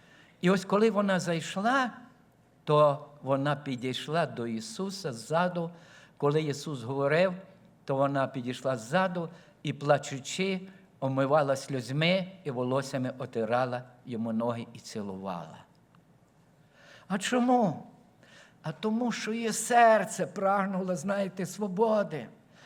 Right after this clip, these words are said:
Вона так втомилася від гріху. Їй так важко було жити з тим гріхом, який вона мала,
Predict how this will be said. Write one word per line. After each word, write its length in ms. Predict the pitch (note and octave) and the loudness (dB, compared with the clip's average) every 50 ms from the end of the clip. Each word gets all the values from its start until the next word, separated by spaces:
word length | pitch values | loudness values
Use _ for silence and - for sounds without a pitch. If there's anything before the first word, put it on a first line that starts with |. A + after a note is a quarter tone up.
| - - | -10 -2
Вона 300 | F3+ G3+ G#3+ G#3+ A3+ A#3 | 0 2 6 6 6 6
так 400 | A3+ A3+ - - C4 C4+ - - | 4 2 2 4 4 4 4 0
втомилася 760 | - - - A3+ A#3 A3 B3+ C4 B3 B3 A#3 A3 A3+ - A3+ | -4 0 2 4 4 4 4 4 4 4 2 2 2 2 0
від 200 | F#3+ G#3 G#3 F3 | 2 2 2 2
гріху. 760 | G3 F3 G#3+ G3 F3 - - A#3+ B3+ B3 A#3 G#3+ F3 B2+ G#2 - - - - - - - - - | 0 0 0 -2 -4 -4 -4 0 2 4 4 4 2 0 -6 -10 -18 -20 -20 -20 -20 -20 -14 -6
Їй 220 | E3+ F#3 A3+ A3 | -2 0 0 0
так 380 | A3+ A#3 - C4+ C#4 B3+ - A3 | 0 4 4 4 4 4 2 2
важко 400 | G3+ A#3 C4 B3+ A#3 - - A#3+ | 4 6 6 6 4 2 -4 -2
було 260 | G#3+ A#3 C4 C4 B3 | -2 0 0 0 0
жити 360 | G#3 G3 C4 C#4 - - A3 | 0 0 0 -2 0 -2 -4
з 60 | - | -2
тим 240 | - - C#4 C#4 A#3 | 0 2 2 4 4
гріхом, 460 | G#3 A3 A3+ A3 - C4+ C#4 C#4+ B3 | 2 2 2 0 4 6 6 6 6
який 340 | G#3+ A3 G#3+ A3+ - B3+ B3+ | 4 0 0 0 -2 -2 -2
вона 280 | A3 A3 A3+ A3 A3 G#3+ | 0 0 2 2 2 2
мала, 500 | G#3 A3 A#3 C4 C4+ C4+ B3 A#3+ A3 | 4 4 4 6 6 6 6 6 4